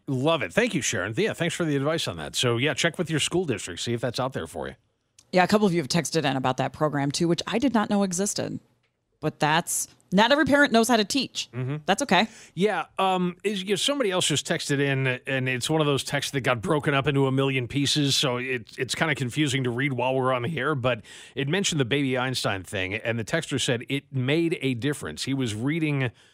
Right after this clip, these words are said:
Speaker 1: oh, here we go. That's where the, that's where it
Speaker 2: Mm-hmm.
Speaker 1: ends and then goes on to
Speaker 2: It's hard.
Speaker 1: some other thing, but I'm, I'm assu-, oh, yeah, here we go.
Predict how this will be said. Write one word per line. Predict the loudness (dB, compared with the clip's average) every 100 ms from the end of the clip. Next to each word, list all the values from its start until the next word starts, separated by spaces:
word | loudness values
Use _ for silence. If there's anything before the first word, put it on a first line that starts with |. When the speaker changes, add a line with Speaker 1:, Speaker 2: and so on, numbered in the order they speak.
| _ _ _ -12
Speaker 1:
oh, | -6 -4
here | -4 -4
we | -2
go. | 0 0
That's | 0 0
where | 0
the, | 0 -2 -4 _ -4
that's | -2 0
where | 0
it | 2
Speaker 2:
Mm-hmm. | 2
Speaker 1:
ends | 2 2 2 2
and | 0 0
then | 0
goes | 0 2
on | 2
to | 2
Speaker 2:
It's | 2
hard. |
Speaker 1:
some | 0
other | 0
thing, | 0 -2
but | -2 -2
I'm, | -2 -2
I'm | 0 0
assu-, | 0 0
oh, | 2
yeah, | 2 0 0
here | 0
we | 0
go. | 0 -2